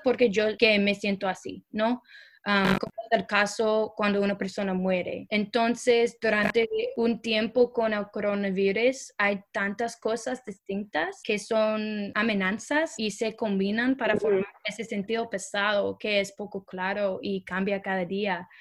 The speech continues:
Speaker 1: Y por eso es ambiguo, ¿no? Creo que eso tiene que ver con el hecho de que la situación es tan incierta, ¿no? Que no sabemos qué va a pasar y
Speaker 2: No,
Speaker 1: cada día
Speaker 2: sí.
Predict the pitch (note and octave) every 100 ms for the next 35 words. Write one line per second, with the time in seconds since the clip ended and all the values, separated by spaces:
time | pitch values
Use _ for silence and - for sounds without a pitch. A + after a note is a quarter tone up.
0 | - - A3+ G#3 G#3 A#3+ E4+ C#4+ G#3+ F#3+
1 | F#3 F3+ A#3 G3 F#3 F3+ G3 A#3 C4 A3+
2 | G#3 G#3+ A3+ B3 A3+ A#3+ C#4+ C#4 A3+ A3
3 | A3 G3 G3+ G3+ A3 G#3 G3 G3 G3 A#3
4 | A3+ A3+ - A#3+ A#3+ - - A3+ G#3+ G3+
5 | G#3+ - A3 G#3 G#3+ G#3 G#3+ - - F#3+
6 | G3 G3 G3+ G3+ G3 F#3+ - F#3+ F#3 -
7 | F#3 E3+ F3 F3 F3 F#3 F#3+ _ - F#3+
8 | F#3 F#3 - - _ G3+ G3+ G3+ G3 -
9 | G3+ G3 G3+ G3+ - G3+ F#3 F#3 F#3 F#3+
10 | F#3 F#3 F3+ F#3 F#3 - A3+ - - G3
11 | G3 G3+ G3+ G#3+ F3+ D3+